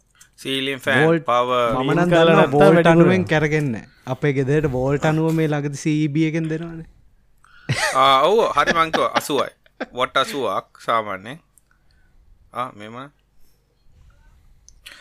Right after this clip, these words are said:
Speaker 1: සීලින් ෆෑන් එක වොට් අසූවක් විතර වගේ. එතකොට ඔය අඩු
Speaker 2: අසූවක්.
Speaker 1: කරලා දිව්වොත් එහෙම අපිට වොට් පනහක් ගියා කියලා පැයක්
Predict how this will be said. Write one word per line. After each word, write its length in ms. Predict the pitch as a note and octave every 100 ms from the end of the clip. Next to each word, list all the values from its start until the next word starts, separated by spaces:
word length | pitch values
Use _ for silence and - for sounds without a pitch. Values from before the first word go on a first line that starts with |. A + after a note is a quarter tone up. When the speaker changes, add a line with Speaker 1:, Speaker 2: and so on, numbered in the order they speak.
| -
Speaker 1:
සීලින් 280 | _ C3+ C#3
ෆෑන් 200 | C#3 C#3
එක 60 | D3+
වොට් 200 | C#3 C3
අසූවක් 360 | A#2+ B2+ A2
විතර 200 | - F#2
වගේ. 180 | F#2 A#2
එතකොට 220 | C#3 C3+
ඔය 80 | C3
අඩු 120 | B2
Speaker 2:
අසූවක්. 240 | G#2 A#2 A2+
Speaker 1:
කරලා 220 | B2+ B2+
දිව්වොත් 340 | B2+ C3 B2+
එහෙම 180 | C3+ C3+
අපිට 280 | C#3 C3 B2+
වොට් 200 | A#2 A2
පනහක් 320 | A#2 A2+ B2
ගියා 220 | A#2+ B2+ C3
කියලා 220 | D3+ E3+
පැයක් 280 | C3 A#2+